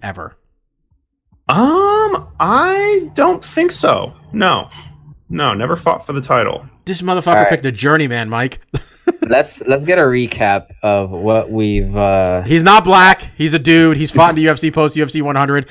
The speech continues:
Speaker 1: He didn't win dick. <laughs>
Speaker 3: He fought in the last year. Remember
Speaker 2: He
Speaker 3: that
Speaker 2: fought
Speaker 3: one.
Speaker 2: in the
Speaker 3: That's a,
Speaker 2: last
Speaker 3: that's a
Speaker 2: year.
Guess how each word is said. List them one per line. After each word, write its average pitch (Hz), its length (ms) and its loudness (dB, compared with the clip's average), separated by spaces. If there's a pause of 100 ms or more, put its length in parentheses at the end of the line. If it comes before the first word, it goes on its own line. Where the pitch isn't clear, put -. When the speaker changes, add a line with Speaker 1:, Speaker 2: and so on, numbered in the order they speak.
(160)
Speaker 1:
He 135 100 4
didn't 165 220 6
win 147 260 0
dick. 139 360 -2 (280)
<laughs> - 140 -12 (580)
Speaker 3:
He 123 120 4
fought 139 420 2
in 147 80 -8
the 127 100 2
last 120 380 0
year. 98 580 -10
Remember 107 340 -6
Speaker 2:
He 104 40 -4
Speaker 3:
that 104 220 0
Speaker 2:
fought 151 180 -2
Speaker 3:
one. 139 40 -6
Speaker 2:
in 123 60 -4
the 113 60 -6
Speaker 3:
That's 101 180 0
a, 101 40 -12
Speaker 2:
last 104 120 -12
Speaker 3:
that's - 20 -14
a 107 40 -10
Speaker 2:
year. 92 60 -14